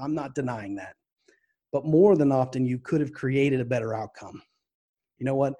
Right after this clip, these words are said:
Everything doesn't have to be an emergency. You can make things planned in your life and, and not just react to life. I really enjoy reflection. It's, it's been a great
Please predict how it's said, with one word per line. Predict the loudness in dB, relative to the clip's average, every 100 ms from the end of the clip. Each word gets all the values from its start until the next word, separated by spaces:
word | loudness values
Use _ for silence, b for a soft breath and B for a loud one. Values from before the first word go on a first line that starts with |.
| b b 0
Everything | 2 4 4 4
doesn't | 2 2
have | -4 -6
to | -6
be | -2
an | 0
emergency. | 0 0 -2 -8 -12 -14 _ _ _ _ _ _ _ _ 0
You | 2
can | 4 4
make | 4 0 -4
things | -4 0 0 -2 -4 -18 _
planned | -6 -4 -2 -4 -4
in | -6
your | -4
life | -4 -2 -4 -8 _ _ _ _ -12
and, | -10
and | -4 -2
not | 0 -2 -2
just | -4 -4
react | -6 -6 -6 -8
to | -14
life. | -14 -14 -18 -20 _ _ _ _ _ _ _ _ 0
I | 6
really | 10 10 10 10
enjoy | 8 6 4 4 2 0
reflection. | -6 -6 -6 -6 -8 -8 -8
It's, | -8 -8
it's | -8
been | -6 -2 -2
a |
great | -2 0 0 0